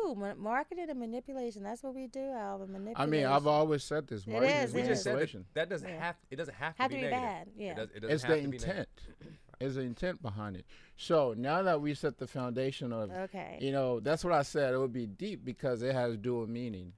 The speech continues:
Speaker 2: You know,
Speaker 3: Okay.
Speaker 2: there is positive indoctrination, right? Which is there's good intent to it, but then there's also negative indoctrination. You know, I talked about the positive side, which is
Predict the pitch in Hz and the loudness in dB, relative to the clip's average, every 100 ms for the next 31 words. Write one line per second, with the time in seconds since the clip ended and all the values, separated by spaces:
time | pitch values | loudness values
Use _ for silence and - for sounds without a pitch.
0 | - 110 110 107 - - - 113 123 120 | -12 -6 -4 -4 -6 -16 -12 -2 0 0
1 | - - 117 123 123 127 120 117 110 107 | -4 -6 2 4 4 0 -2 -4 -4 -4
2 | - 101 92 87 90 95 139 _ _ - | -4 -8 -8 -10 -12 -14 -14 _ _ -20
3 | - - - _ - 113 107 110 135 - | -20 -20 -20 _ -6 -2 2 2 -2 -8
4 | _ - - 127 - 123 113 110 101 117 | _ -14 -4 -4 0 0 0 -2 -2 -2
5 | 113 104 104 147 143 123 - 95 90 87 | -2 -4 2 4 4 2 -2 -8 -8 -8
6 | 87 87 - _ - - - 117 117 120 | -8 -10 -12 _ -20 -20 -6 -4 -2 -2
7 | 113 107 - 117 117 - 107 104 127 147 | -4 -6 -4 -2 -2 -4 -8 -4 -4 -2
8 | 120 101 95 90 87 - 101 87 - - | -4 -4 -8 -8 -10 -16 -16 -16 -16 -20
9 | - - - - - 107 110 107 107 107 | -20 -20 -20 -20 -10 -6 -2 -2 -2 -2
10 | 113 110 113 98 92 - 117 120 117 104 | -4 -4 -6 -8 -8 -8 -2 -2 -2 -6
11 | - 104 95 98 107 101 92 90 | -6 -6 -4 -6 -8 -8 -10 -12